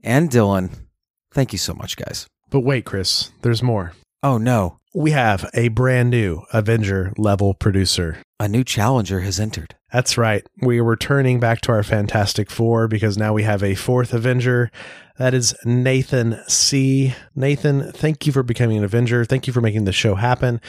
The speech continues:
Speaker 2: We talk about this every time an Avenger happens, Chris, but the Avengers actually keep the lights on for this show and keep us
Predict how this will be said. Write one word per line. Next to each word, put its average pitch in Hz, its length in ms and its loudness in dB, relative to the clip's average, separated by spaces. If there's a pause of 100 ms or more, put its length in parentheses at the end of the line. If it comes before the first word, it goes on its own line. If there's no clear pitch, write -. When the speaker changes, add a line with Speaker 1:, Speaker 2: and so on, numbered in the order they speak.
(280)
Speaker 2:
We 127 80 -2
talk 160 160 -2
about 139 140 0
this 117 140 -4
every 123 120 2
time 123 160 2
an 110 100 2
Avenger 107 240 2
happens, 110 360 0
Chris, - 260 0
but 104 320 -2
the 131 100 2
Avengers 135 640 0 (180)
actually 127 460 0
keep - 240 -4
the 117 100 0
lights 107 300 2
on 120 260 2
for 120 120 -2
this 120 140 0
show 123 380 2
and 104 220 -4
keep - 240 -6
us 107 300 0